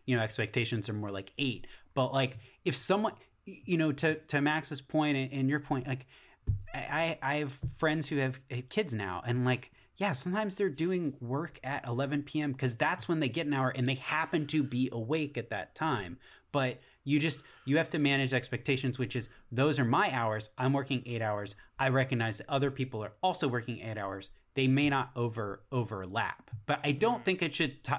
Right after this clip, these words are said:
Speaker 1: stop you from sending your message. But Max, go ahead.
Speaker 2: I, I do think there might be a caveat to this rule, though,
Speaker 1: Please.
Speaker 2: which is that while I'm totally okay with one-on-one messages or maybe one to two people, um, sending messages to large teams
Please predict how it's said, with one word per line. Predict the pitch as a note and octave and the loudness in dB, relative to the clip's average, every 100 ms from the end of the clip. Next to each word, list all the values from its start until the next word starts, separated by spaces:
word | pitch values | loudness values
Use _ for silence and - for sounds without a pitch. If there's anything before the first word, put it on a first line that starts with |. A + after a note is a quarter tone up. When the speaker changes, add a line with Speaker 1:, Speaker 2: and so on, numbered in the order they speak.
| - | -2
Speaker 1:
stop | - C3+ C3 | -2 0 2
you | B2 | -2
from | - A2 | 0 -2
sending | - C3+ A#2+ A#2+ A2 G#2 - | 0 2 2 2 -2 -6 -6
your | A#2 | -2
message. | A2+ G#2+ G2+ - | -2 -2 -6 -8
But | A#2+ | -4
Max, | B2+ A2 - | 0 0 -4
go | A2 | -8
ahead. | F#2 E2 | -8 -8
Speaker 2:
I, | D3+ | -8
I | - D3 | -6 -6
do | E3+ | -4
think | F#3+ G3+ | -4 -2
there | F#3+ | -2
might | F3 | -2
be | D#3+ | -2
a | |
caveat | B2+ - A#2+ A#2+ C3 B2+ | -6 -6 -6 -2 -2 -4
to | C3+ | -6
this | B2+ - | -12 -12
rule, | A2+ A2 A#2 | -12 -12 -4
though, | C#3+ D3 D3+ - _ _ - | -2 -2 -6 -14 _ _ -8
Speaker 1:
Please. | - | -6
Speaker 2:
which | - | -4
is | D3 | -2
that | D3 D3 | 0 0
while | C#3+ D3 | 2 2
I'm | C#3+ | 2
totally | C3+ - D3 F#3+ F#3 | 0 0 2 2 2
okay | D#3+ - B2+ C#3 | 0 -2 -2 -2
with | D3 B2+ - - _ _ _ - | -4 -8 -10 -20 _ _ _ -20
one-on-one | B2+ C3+ C#3+ C#3+ B2 B2 C3+ | -4 0 2 2 -2 -6 -6
messages | D#3 E3 F#3+ D#3+ F#3 G3+ - - _ | -6 -6 -8 -6 -6 -6 -10 -12 _
or | - C3+ | -4 -2
maybe | C3 C3 | -2 -4
one | C3 B2 C3 B2+ | -6 -6 -8 -8
to | B2+ | -12
two | - C#3+ | -10 -10
people, | B2+ D#3 - G3 A#3 _ _ _ _ _ _ - | -10 -10 -4 -4 -4 _ _ _ _ _ _ 0
um, | D3+ D3+ C#3 B2 A2+ _ | 4 4 2 -4 -10 _
sending | - F3 E3+ F3 | -2 0 0 0
messages | E3 F3+ D#3+ - | -2 -4 -6 -2
to | C#3+ | -4
large | B2 B2+ C#3 D3+ | -2 -2 -2 -6
teams | - D3+ D3+ E3+ E3+ - | -6 -6 -4 -6 -6 -6